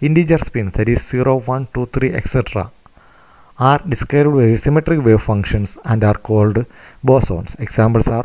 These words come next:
photons, alpha particles, helium atoms, pions, kaons, gluons, et cetera. They do not obey the exclusion principles. An arbitrary number of the particles can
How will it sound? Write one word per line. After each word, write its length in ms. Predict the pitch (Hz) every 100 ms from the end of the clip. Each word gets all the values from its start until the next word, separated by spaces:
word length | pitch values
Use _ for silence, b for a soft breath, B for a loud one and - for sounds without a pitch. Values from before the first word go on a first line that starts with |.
| -
photons, 500 | 120 117 117 123 - -
alpha 360 | 113 110 113
particles, 680 | - 110 117 107 117 120 -
helium 440 | - 107 107 110 113
atoms, 420 | 107 117 135 - -
pions, 480 | 110 107 110 127 - -
kaons, 480 | 131 117 110 113 - B B B B B
gluons, 440 | 135 139 127 123 -
et 140 | 123
cetera. 320 | - 98 - - _ - B B B B B 120
They 160 | 156
do 160 | 151 156
not 220 | 175 175
obey 240 | 120 110
the 120 | 113 117
exclusion 480 | - 120 117 127
principles. 640 | 117 120 - 120 139 - - - - - b b b b - _ _ _ 135
An 160 | 147
arbitrary 580 | 147 156 170 165 190 - _ _ _ _ _ - -
number 340 | 135 165 156 135
of 140 | -
the 60 | 120
particles 560 | 123 110 110 117 -
can 300 | - 113 113